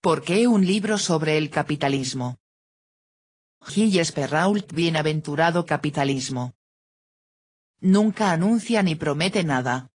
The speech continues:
Ningún manifiesto ni declaración en veinte puntos que programe la felicidad llave en mano. Aplasta, destripa, humilla, martiriza,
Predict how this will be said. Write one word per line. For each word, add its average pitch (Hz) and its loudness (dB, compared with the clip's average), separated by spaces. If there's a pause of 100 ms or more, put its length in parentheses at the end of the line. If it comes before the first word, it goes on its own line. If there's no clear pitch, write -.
(1120)
Ningún 185 2
manifiesto 196 0
ni 202 2
declaración 156 2
en 156 0
veinte 180 2
puntos 208 0
que 156 0
programe 151 0
la 135 2
felicidad 156 0
llave 156 0
en 139 -4
mano. 135 -4 (1300)
Aplasta, 135 -4 (160)
destripa, 147 -4 (160)
humilla, 147 -2 (160)
martiriza, 151 0